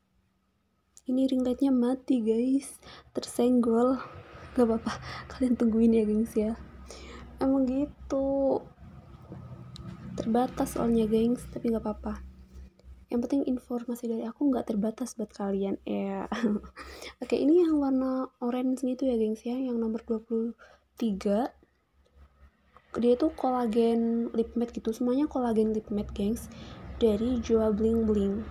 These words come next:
Joa Bling Bling nomor dua puluh tiga orange kolagen lip matte. Kayak gitu warnanya, gengs ya, orange-orange gitu ya. Jadi buat kalian yang suka pakai lipstick orange-orange gitu, kan biasanya tuh banyak tuh ciwi-ciwi. Kadang warna merah, pink,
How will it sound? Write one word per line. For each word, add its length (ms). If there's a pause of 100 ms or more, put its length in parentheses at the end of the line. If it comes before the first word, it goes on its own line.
(420)
Joa 280
Bling 440
Bling 280
nomor 240
dua 200
puluh 160
tiga 440
orange 400 (160)
kolagen 400
lip 160
matte. 160 (240)
Kayak 280
gitu 120
warnanya, 400
gengs 240
ya, 160
orange-orange 560
gitu 320
ya. 40 (280)
Jadi 80
buat 160
kalian 240
yang 40
suka 320 (440)
pakai 160
lipstick 320
orange-orange 640
gitu, 320 (240)
kan 80
biasanya 400
tuh 160 (560)
banyak 320
tuh 160
ciwi-ciwi. 800 (500)
Kadang 420
warna 240
merah, 560
pink, 240